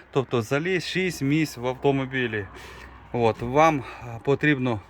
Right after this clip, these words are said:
щоб було і воз-, місце для, скажімо, вантажу, і для пасажирів. Будь ласка, є такий спринтер. Покажу задню гуму вам.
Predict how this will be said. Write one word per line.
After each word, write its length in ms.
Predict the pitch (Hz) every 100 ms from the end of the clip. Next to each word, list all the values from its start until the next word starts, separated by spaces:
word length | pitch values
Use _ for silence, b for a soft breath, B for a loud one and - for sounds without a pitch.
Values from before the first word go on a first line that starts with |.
| -
щоб 260 | - 127 117
було 400 | 127 127 127 110 B B B
і 60 | 135
воз-, 400 | 123 127 131 135
місце 440 | 147 127 - 120 -
для, 500 | 117 117 120 123 117
скажімо, 360 | 107 127 117 117
вантажу, 540 | 131 160 147 175 196 - B B -
і 120 | 123
для 200 | 131 123
пасажирів. 800 | 135 127 147 147 185 180 175 156 - - - B B -
Будь 160 | 127
ласка, 380 | 135 139 120 -
є 180 | 123 139
такий 260 | 123 - 123
спринтер. 500 | - 170 180 170 151 - B B B
Покажу 340 | - 135 127 123
задню 340 | 135 127 131
гуму 340 | 139 180 180 160 -
вам. 300 | 170 170 160